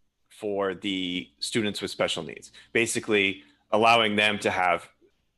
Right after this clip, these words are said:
um, you know, the kind of the first pick when it comes to should they have access to distance learning or access to in-person learning. Uh, because I'm sure no matter what the situation is, the,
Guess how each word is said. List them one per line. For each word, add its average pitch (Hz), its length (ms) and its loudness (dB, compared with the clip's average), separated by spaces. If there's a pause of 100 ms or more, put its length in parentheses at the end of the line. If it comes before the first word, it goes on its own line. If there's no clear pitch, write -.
um, 82 440 0 (340)
you 98 80 -8
know, 85 160 -2
the - 60 -12
kind 101 200 -4
of 87 60 -4
the 85 60 -4
first - 340 -2
pick - 300 -4 (300)
when 92 140 -6
it - 80 -8
comes 87 300 -6
to 87 260 -6 (300)
should 107 280 -2
they 92 340 2 (320)
have 92 260 -2
access 87 400 -4
to 98 80 -20
distance - 400 -8
learning 85 400 -4
or 85 80 -4
access - 400 -6
to - 120 -8
in-person 82 500 -2
learning. 62 320 -6 (520)
Uh, 92 380 2
because 123 480 0 (800)
I'm 113 140 0
sure 147 560 4 (260)
no 120 160 0
matter 117 260 4
what 117 200 2
the 113 80 -12
situation 113 560 -2
is, 165 180 0 (540)
the, 104 360 4